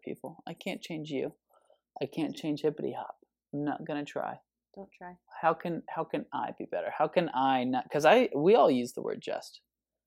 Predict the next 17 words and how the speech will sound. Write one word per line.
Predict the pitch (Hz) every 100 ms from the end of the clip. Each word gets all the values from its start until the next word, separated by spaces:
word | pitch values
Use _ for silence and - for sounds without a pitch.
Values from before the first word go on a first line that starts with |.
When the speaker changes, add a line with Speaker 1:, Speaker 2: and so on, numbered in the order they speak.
| _ _ -
Speaker 2:
Yeah, | 359
Speaker 1:
So, | 175
Speaker 2:
I |
Speaker 1:
like | 165 196
Speaker 2:
mean, | 208 196
I | 208
think | 226 285 302
it's | 262
just | - 254
something | 202 196 196
that | 185
we, | 135 143 -
I | - 226
think | 247
it's | -
just | - 208
something | 180 160 151 147